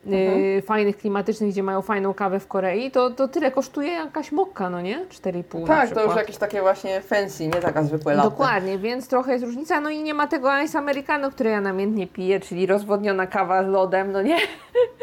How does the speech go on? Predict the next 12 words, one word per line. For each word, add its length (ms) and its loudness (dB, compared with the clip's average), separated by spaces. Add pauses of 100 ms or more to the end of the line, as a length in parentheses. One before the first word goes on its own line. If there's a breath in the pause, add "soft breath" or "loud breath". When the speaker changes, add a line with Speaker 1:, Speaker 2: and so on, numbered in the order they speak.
(360 loud breath)
Speaker 2:
Ale 180 2
Speaker 1:
Tak, 80 0
Speaker 2:
tylko 200 8
zwykła 260 4
Speaker 1:
ciężko. 220 4
Speaker 2:
czarna 160 2
jest, 180 0
nie? 160 -2
Speaker 1:
Tak, 360 0
czarna 400 0
i 160 -6
to 100 -8